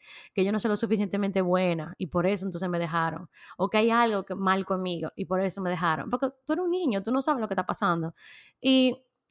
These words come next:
el, el, la mente crea historias y crea cosas para que tú sobrevivas. No estoy diciendo que, por eso que yo digo, las creencias no son buenas ni malas, sino que llegaron a tu vida para salvarte, literal, si no te mueres. Entonces tú crees eso,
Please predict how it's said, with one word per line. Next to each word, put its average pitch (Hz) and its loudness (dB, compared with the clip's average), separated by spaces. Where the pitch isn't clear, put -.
el, 233 0
el, 233 2
la 247 6
mente 240 4
crea 262 6
historias 190 2
y 208 -2
crea 220 0
cosas 175 -2
para 226 2
que 226 -2
tú - -4
sobrevivas. 202 -2
No 190 -2
estoy 254 0
diciendo 233 2
que, 196 0
por 196 2
eso 214 0
que 254 2
yo 233 2
digo, 196 0
las 190 0
creencias 202 -2
no 190 -2
son 185 -4
buenas 185 0
ni 185 0
malas, 247 4
sino 202 0
que 202 0
llegaron 233 8
a 302 4
tu 311 2
vida 233 2
para 262 4
salvarte, 220 2
literal, 190 2
si 196 -2
no 202 2
te 214 2
mueres. 175 2
Entonces 208 -6
tú 233 -6
crees 294 -2
eso, 208 -2